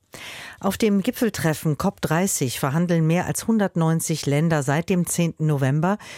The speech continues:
über Maßnahmen für ambitionierteren Klimaschutz und zur Anpassung an den Klimawandel. Rund fünfzigtausend Teilnehmer sind angemeldet.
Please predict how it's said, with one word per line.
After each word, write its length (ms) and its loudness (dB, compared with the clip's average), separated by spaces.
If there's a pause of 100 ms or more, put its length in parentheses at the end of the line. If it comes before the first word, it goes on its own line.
über 220 2
Maßnahmen 640 2
für 180 -2
ambitionierteren 1040 0
Klimaschutz 680 0 (180)
und 160 0
zur 160 0
Anpassung 500 0
an 140 -2
den 140 0
Klimawandel. 680 0 (480)
Rund 180 2
fünfzigtausend 880 -2
Teilnehmer 500 2
sind 240 -4
angemeldet. 600 -2